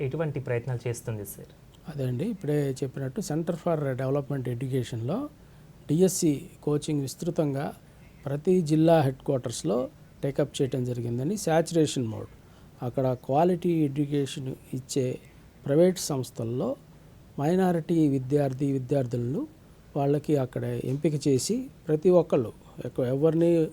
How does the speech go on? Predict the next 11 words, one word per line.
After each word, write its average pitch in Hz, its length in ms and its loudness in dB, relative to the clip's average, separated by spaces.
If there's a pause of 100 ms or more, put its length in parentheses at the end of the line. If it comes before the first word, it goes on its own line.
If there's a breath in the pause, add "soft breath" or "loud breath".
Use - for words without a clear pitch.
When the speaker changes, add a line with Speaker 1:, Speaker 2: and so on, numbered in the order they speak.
(120)
Speaker 2:
వదిలిపెట్టకుండా, 151 880 0 (140)
ఎవరికి 139 380 -2
శిక్షణ 160 380 -4
కావాలంటే 139 540 -2
వారికి 143 520 -4 (420 loud breath)
వంద 143 200 6
రోజులు 151 460 6 (540)
ఉచితంగా 185 680 0
శిక్షణ 160 340 -4
ఇవ్వటం 147 340 -2
జరుగుతుందండి. 113 680 -4